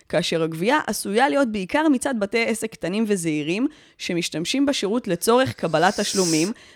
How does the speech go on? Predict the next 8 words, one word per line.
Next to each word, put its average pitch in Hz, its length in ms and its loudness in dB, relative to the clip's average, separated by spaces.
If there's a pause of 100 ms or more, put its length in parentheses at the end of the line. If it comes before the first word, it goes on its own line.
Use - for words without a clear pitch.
וייתכן 208 440 0
שגם 226 280 0
משתמשים 277 440 2
פרטיים 311 380 0
שעושים 254 360 -2
שימוש 247 340 -2 (300)
רחב 180 340 2
באפליקציה". 165 680 -2